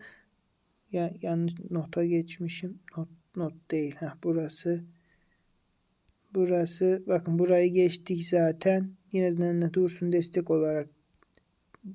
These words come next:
Ba-, destek olarak da kontrol ederiz. Yarın çok önemli arkadaşlar dediğim gibi. Ee, yarın direnci test edeceğiz. Net söyleyeyim yani.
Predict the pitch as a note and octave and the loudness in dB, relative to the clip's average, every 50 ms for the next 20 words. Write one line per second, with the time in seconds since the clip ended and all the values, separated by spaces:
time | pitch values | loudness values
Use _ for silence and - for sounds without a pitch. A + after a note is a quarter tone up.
0 | - - F#3 E3+ F3 E3+ F3 E3 E3 E3 F3+ F3 E3+ - - F#3 F3 F3 F3 E3+ | -10 -6 -4 -2 0 0 0 0 0 2 0 0 0 0 -2 0 2 4 4 4
1 | E3 E3 D#3+ E3 - D#3 - - - F3 F3+ F3 E3+ - - G3+ G3 G3+ G3 F#3+ | 4 2 0 -2 -6 -10 -8 -6 -4 -4 -4 -4 -4 -2 0 0 2 2 2 4
2 | F#3 G3 F#3+ F#3+ G3+ F#3+ - - - - _ _ - - - - - - - - | 4 4 4 4 2 -2 -6 -14 -18 -20 _ _ -20 -20 -20 -20 -18 -18 -18 -16
3 | - - - - _ - _ _ _ _ _ _ _ _ _ _ _ _ _ _ | -16 -18 -20 -20 _ -20 _ _ _ _ _ _ _ _ _ _ _ _ _ _
4 | _ _ - E3 E3 F#3 F#3+ G3 G#3 G#3+ A3 G#3+ A3 A3 G#3 - - A3+ G#3 G#3 | _ _ -4 4 8 10 12 12 12 12 12 12 12 8 6 6 8 8 10 10
5 | A3 G#3+ G#3 G3+ G3 G3 F#3 F#3 F3+ E3+ - F3+ F3+ F3+ E3+ E3+ - - F#3 F#3 | 10 8 8 8 6 6 6 6 6 6 6 6 6 6 6 4 4 4 6 6
6 | F3+ F3 F#3 F3+ E3+ F3+ F3+ F3 E3+ E3+ E3+ E3+ E3 F3+ G3+ A3 A3 - - - | 8 8 8 8 8 6 6 6 6 6 6 8 8 10 10 8 8 6 -2 -18
7 | - _ _ _ _ _ _ - - _ _ _ _ _ _ _ _ - F3 E3+ | -20 _ _ _ _ _ _ -20 -20 _ _ _ _ _ _ _ _ -2 2 2
8 | E3+ E3+ E3+ E3+ E3+ E3+ E3+ E3+ F#3 G3 G#3 G#3 G#3 G#3 G#3 G3 G#3 G#3+ G#3+ - | 4 6 6 6 6 6 6 6 8 8 10 10 10 10 10 8 8 6 4 0
9 | - _ _ _ _ _ _ _ _ _ _ _ _ _ _ - G3+ F#3 G3 F#3+ | -6 _ _ _ _ _ _ _ _ _ _ _ _ _ _ -6 0 2 4 6
10 | F3+ F#3 F#3 F#3 F#3 F3+ G3+ F#3+ - G3+ F#3+ F3+ F#3 - - F#3+ F3+ E3+ F3+ F3+ | 6 6 6 6 4 4 2 2 4 6 6 6 6 6 6 6 8 8 8 8
11 | F3 E3 E3+ F3+ F3 E3+ E3+ E3+ - - - - - - _ _ _ _ _ _ | 6 6 6 6 8 8 6 4 2 -4 -8 -8 -10 -12 _ _ _ _ _ _
12 | _ _ _ _ _ _ _ _ _ _ - F#3+ F#3+ F#3 F#3+ - - - G3 F#3 | _ _ _ _ _ _ _ _ _ _ 2 4 4 4 2 0 2 4 6 6
13 | F3+ F#3 F3 F3+ F#3 F#3 F3+ F3 E3+ E3+ E3 E3+ E3 E3+ E3 E3+ F3 | 6 6 6 6 6 6 6 6 6 6 6 6 4 4 2 0 -2